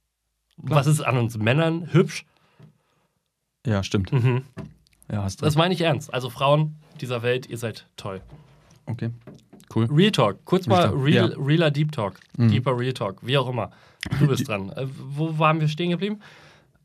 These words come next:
Speaker 1: Bei dem Ausgießen
Speaker 2: Ja,
Speaker 1: der
Speaker 2: das haben wir
Speaker 1: Vulva.
Speaker 2: ja abgeschlossen. Kann
Speaker 1: Ja,
Speaker 2: man so auf
Speaker 1: das
Speaker 2: so ein
Speaker 1: ja, genau. Das kannst du, da kannst du noch Gold ansprayen und dann hast du so eine goldene, eine goldene Vulva in deiner Wohnung und sagst so, „Oh, Oma, Opa, guck mal
Speaker 2: Und
Speaker 1: hier.
Speaker 2: dann lass da oben in
Speaker 1: Meine
Speaker 2: den,
Speaker 1: Vagina.“
Speaker 2: in, in dem,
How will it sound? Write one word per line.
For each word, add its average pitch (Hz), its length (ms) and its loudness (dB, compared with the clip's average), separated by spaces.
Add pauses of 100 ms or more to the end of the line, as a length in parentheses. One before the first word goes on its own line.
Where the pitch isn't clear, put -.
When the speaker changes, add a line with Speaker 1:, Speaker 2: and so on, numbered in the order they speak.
Speaker 1:
Bei 113 160 2
dem 113 160 4
Ausgießen 120 760 2
Speaker 2:
Ja, 123 240 2
Speaker 1:
der 113 100 2
Speaker 2:
das 104 120 -2
haben 110 80 6
wir 107 60 6
Speaker 1:
Vulva. - 60 6
Speaker 2:
ja 117 100 2
abgeschlossen. - 600 -10
Kann 131 120 2
Speaker 1:
Ja, 143 160 6
Speaker 2:
man 123 180 -4
so 123 100 -6
auf 117 60 -2
Speaker 1:
das 123 120 0
Speaker 2:
so 107 60 -4
ein 101 200 -8 (280)
Speaker 1:
ja, 147 200 4
genau. 151 260 2
Das 117 140 0
kannst 156 160 2
du, 107 40 -4
da 107 60 -4
kannst 139 160 2
du 123 60 -2
noch 120 100 0
Gold 117 160 4
ansprayen 151 540 0
und 139 100 -2
dann 131 80 -2
hast 131 160 -6
du 127 60 0
so 123 80 -4
eine 117 80 -6
goldene, 117 580 2
eine 113 120 -2
goldene 120 280 2
Vulva 110 240 4
in 104 60 2
deiner 104 180 2
Wohnung 98 360 0
und - 180 -4
sagst 117 180 -2
so, 123 180 0
„Oh, 285 140 4
Oma, 175 160 4
Opa, 180 220 2
guck - 180 -10
mal 135 60 -2
Speaker 2:
Und 147 60 2
Speaker 1:
hier. 160 80 2
Speaker 2:
dann 143 100 2
lass 151 160 4
da 156 120 -2
oben 190 280 2
in 160 100 2
Speaker 1:
Meine 120 140 4
Speaker 2:
den, 127 60 0
Speaker 1:
Vagina.“ 143 440 6 (540)
Speaker 2:
in, 123 100 -6
in 123 60 -4
dem, 113 300 -2